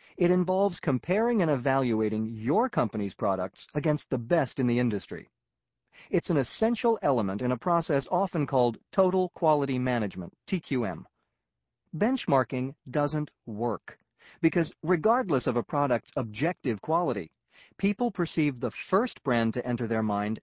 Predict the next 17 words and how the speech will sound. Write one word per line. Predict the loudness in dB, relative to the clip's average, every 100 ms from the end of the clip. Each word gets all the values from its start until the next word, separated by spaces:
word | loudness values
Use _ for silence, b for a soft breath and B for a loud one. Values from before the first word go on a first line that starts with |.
| -4
as | -4 -4
superior. | -6 -4 -4 -4 -4 -6 -12 _ _ _ _ _ _
When | 4 6
you're | 6 4
a |
me | 4 2 0
too, | -2 -2 0 -4 _ _
you're | 0 0
a |
second-class | 0 -2 0 0 0 0 0
citizen. | -4 -4 -4 -8 -12 _ _ _ _ B B 0
Marketing | 0 0 0 0
is | 0
a |
battle | 0 0 0 -2
of | -4
perceptions, | -10 -4 -4 -2 -6 -10 -12